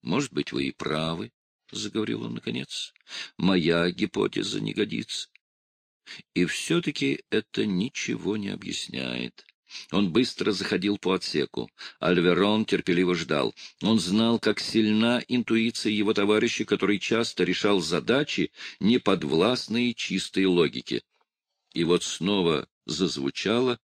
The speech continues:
неторопливая речь Ругана. «Что вы скажете об этом?» —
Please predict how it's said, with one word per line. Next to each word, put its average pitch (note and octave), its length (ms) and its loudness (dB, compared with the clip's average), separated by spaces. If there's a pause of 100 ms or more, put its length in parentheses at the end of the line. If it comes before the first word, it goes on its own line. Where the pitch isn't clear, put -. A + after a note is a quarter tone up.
(260)
неторопливая F2 680 2
речь F2+ 440 0
Ругана. D2 560 2 (1300)
«Что - 420 2
вы F2+ 180 2
скажете A#2 560 -4
об A#2 120 -6
этом?» — A2+ 280 -10